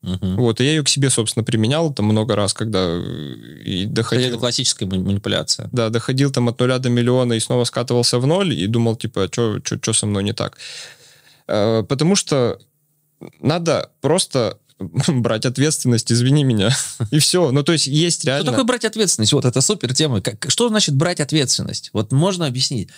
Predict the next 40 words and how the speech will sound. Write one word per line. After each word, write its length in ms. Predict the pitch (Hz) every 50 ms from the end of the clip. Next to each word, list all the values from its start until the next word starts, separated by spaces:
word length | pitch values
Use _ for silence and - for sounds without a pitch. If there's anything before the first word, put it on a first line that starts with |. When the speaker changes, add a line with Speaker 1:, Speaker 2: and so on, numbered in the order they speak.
| - _
Speaker 1:
что 140 | - 190 190
значит 220 | 180 170 156 139
брать 200 | 135 147 139 135
ответ-, 200 | 143 131 120 -
ты 80 | - 131
взял, 260 | 123 170 208 262 262
там, 120 | 190 143
взял 220 | 131 120 160 196 180
ответственность, 440 | 135 - 165 196 - - 127 -
триста 280 | - 156 170 - - -
тысяч 220 | - - 151 -
вложил 340 | - 120 113 110 127 151 156
для 80 | 135 110
продвижения 480 | 107 101 98 104 104 123 135 135 104
телеги, 420 | - - - 107 101 101 95 85 87
да, 140 | 85 95 101
там 140 | 104 98 92
щас 200 | 87 - 90 85
у 20 | -
тебя 120 | - 92
там 180 | - 90 87 -
тридцать 340 | - 98 98 90 - -
тысяч 160 | - 95 87 -
подписчиков, 580 | - 87 - - 85 85 - - - 90 85 85
да, 140 | 92 92
там, 180 | 82 - 87 82
типа, 280 | 87 - - - - 78 76
ну, 100 | 82 80
там, 200 | - - 80 82
двадцать 260 | 82 90 82 - -
хрен 180 | - 95 90 90
миллионов 380 | 90 90 92 92 90 87 82 85
г-, 100 | 82 -
генерит. 360 | - 92 95 98 98 92 82 - - - - -
Что 200 | - - 214 226
значит 280 | 202 196 160 - - 123
брать 220 | 123 135 127 -
ответственность? 720 | 98 - - 98 90 82 - - - - - - - - _ _ _ - - - - _ _ _ _ _ _ _ _ _ _ _ _ _ _ -
Speaker 2:
Есть, 520 | - 160 143 156 196 214 - - - - _ _ _ _
э, 380 | 147 147 139 135 131 123 117